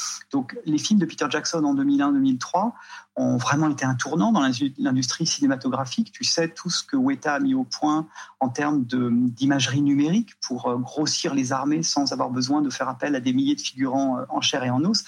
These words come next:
Donc ça a été un tournant. Il y a eu onze Oscars, je crois, pour, euh, la trilogie. Et ça a été un, un nouveau moment de réception importante de Tolkien. Mais j'ai envie de dire que l'œuvre de Tolkien, elle connaît des vagues successives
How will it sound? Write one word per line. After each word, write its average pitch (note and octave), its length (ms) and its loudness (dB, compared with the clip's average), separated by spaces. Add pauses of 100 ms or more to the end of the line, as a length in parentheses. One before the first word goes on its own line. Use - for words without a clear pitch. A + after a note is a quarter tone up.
(460)
Donc C3 120 0
ça C3+ 100 -2
a - 20 0
été B2+ 140 -4
un B2 80 2
tournant. F#3+ 440 2
Il F3+ 80 2
y C3 60 2
a B2+ 60 0
eu B2+ 220 0
onze F#3+ 260 2
Oscars, F3+ 400 0
je C#3+ 100 -6
crois, D3 260 -6
pour, B2+ 260 -8
euh, C#3 140 -4 (140)
la C#3 80 -4
trilogie. C#3 560 0 (680)
Et D#3 60 -2
ça C#3 160 0
a C3+ 40 0
été F#3 520 0
un, C3 300 2 (560)
un C3 80 2
nouveau D#3+ 320 4
moment F3 260 2
de G3 80 4
réception D3+ 480 -2
importante D#3+ 440 -2
de D3+ 60 -2
Tolkien. C3 440 -4
Mais C3+ 200 2
j'ai B2+ 440 0
envie C#3 180 -2
de C#3+ 100 0
dire G3 300 -2
que - 160 -4
l'œuvre C#3 420 -2
de C3 120 -2
Tolkien, C#3+ 400 -2
elle C3+ 120 0
connaît C#3 280 -2
des C3 100 2
vagues E3 320 0
successives - 800 -2